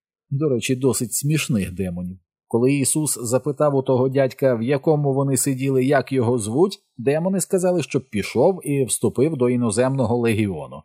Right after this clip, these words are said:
чи щось таке. І в чаклунок вірить Біблія, бо інакше чому в ній сказано «чарівниці не зоставиш при житті»? Деякі речі в Біблії навіть кращі за те, що бува у коміксах жахів.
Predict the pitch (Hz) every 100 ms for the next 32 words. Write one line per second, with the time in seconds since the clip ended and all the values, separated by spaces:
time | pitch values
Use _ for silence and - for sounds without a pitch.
0 | _ _ - 196 98 - 87 - 76 -
1 | - _ _ _ 117 110 98 80 90 -
2 | 92 127 131 131 131 131 107 127 117 117
3 | 113 101 - 104 151 156 170 170 - 156
4 | 135 170 170 135 117 113 104 - - 107
5 | 104 107 95 _ _ _ - 101 98 92
6 | 110 127 - 113 104 117 101 110 - 120
7 | 113 104 - 123 113 117 117 - 80 -
8 | _ _ _ _ _ _ _ _ _ _
9 | _ - - 233 247 131 - 139 180 202
10 | - 139 127 190 143 131 127 143 143 135
11 | - 123 139 - 147 139 117 120 139 165
12 | - 120 120 131 143 110 127 147 - 131
13 | 104 104 104 - -